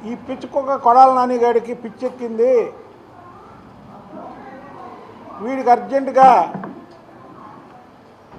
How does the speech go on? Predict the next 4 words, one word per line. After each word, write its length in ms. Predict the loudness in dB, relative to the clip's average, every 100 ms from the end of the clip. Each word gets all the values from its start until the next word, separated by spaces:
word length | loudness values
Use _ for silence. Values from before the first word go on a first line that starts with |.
| -20 -20 -20 -20 -20 -20 -16 0
ర్యాబ్ 300 | 4 4 6
వ్యాక్స్ 380 | 6 4 0 -16 -20 -20 -20 -20 -14
ఇంజెక్షన్స్ 640 | -4 -2 -2 -6 -6 -4 -4 -4 -12 -20 -20 -20 -20 -20 -20 -20 -20 -20 -20 -20 -20 -20 -20 -20 -20 -20 -20 -20 -20 -10 -2
చేపియండి 800 | -2 2 0 2 2 2 -2